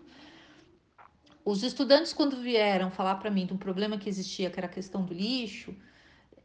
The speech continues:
eu, claro, eu enxerguei como professor o potencial de trabalhar o lixo, né, agregando a, a robótica e o ensino de programação,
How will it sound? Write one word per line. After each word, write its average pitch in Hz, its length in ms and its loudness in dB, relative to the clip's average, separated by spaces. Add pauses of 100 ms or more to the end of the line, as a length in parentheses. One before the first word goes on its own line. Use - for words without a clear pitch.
(120)
eu, 233 440 4
claro, 190 300 4
eu 190 40 2
enxerguei 220 500 0
como 269 240 -2
professor 220 500 -2
o 202 60 -2
potencial 202 640 0
de 240 100 -6
trabalhar 202 380 -2
o 180 60 -2
lixo, 254 540 0 (340)
né, 185 380 2 (320)
agregando 220 640 4
a, 185 400 2
a - 60 -8
robótica 202 760 4
e 190 60 2
o 190 40 0
ensino 190 320 2
de 190 100 -2
programação, 190 1040 0